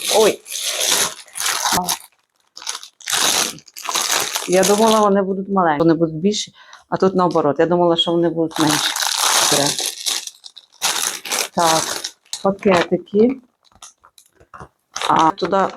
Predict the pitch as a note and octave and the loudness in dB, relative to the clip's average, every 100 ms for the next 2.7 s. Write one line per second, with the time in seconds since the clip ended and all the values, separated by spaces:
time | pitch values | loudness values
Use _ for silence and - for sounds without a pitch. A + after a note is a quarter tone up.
0 | - - _ - _ _ _ - - F3+ | -8 -12 _ -20 _ _ _ -10 -2 -2
1 | - - G3 G#3 G#3 - _ - - D3+ | -2 -2 0 2 0 -10 _ -12 -2 0
2 | D#3 - - - E3 D#3+ D#3 | 0 -8 -10 -2 2 2 0